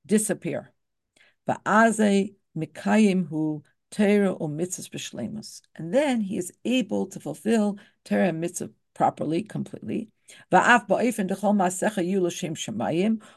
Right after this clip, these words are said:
u'b'chol derchecha da'ehu. And so completely that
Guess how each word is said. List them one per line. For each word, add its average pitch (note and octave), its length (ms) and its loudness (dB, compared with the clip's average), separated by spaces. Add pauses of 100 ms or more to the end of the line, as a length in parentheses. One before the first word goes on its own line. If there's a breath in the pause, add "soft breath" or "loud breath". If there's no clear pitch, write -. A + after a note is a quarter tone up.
(100)
u'b'chol F#3+ 420 2
derchecha E3+ 460 -2
da'ehu. C3+ 680 -6 (1120)
And E3+ 180 -2
so A3+ 300 2
completely G3+ 840 -2 (340)
that F3+ 240 2